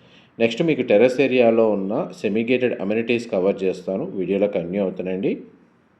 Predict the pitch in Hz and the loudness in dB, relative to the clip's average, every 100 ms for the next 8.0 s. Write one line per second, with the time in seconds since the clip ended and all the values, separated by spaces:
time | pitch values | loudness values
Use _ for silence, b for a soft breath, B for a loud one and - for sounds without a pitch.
0 | _ _ _ _ _ _ _ _ _ _ | _ _ _ _ _ _ _ _ _ _
1 | _ _ _ b b b b b b _ | _ _ _ b b b b b b _
2 | 123 120 117 135 - 117 117 120 127 117 | 2 4 6 4 6 8 8 6 4 6
3 | 110 107 107 254 - - 98 101 98 101 | 4 4 -2 -6 -8 -6 4 4 4 0
4 | 95 107 95 92 92 90 95 120 107 123 | 0 -2 0 -2 -4 -8 -2 0 4 2
5 | 98 98 98 110 110 101 101 95 95 95 | 4 4 4 2 2 2 4 4 2 2
6 | 143 - 101 92 98 95 104 107 104 104 | 0 0 -6 -2 2 2 2 4 4 2
7 | 123 92 92 95 95 90 - 92 92 117 | 0 2 2 0 -2 -2 -4 -4 0 0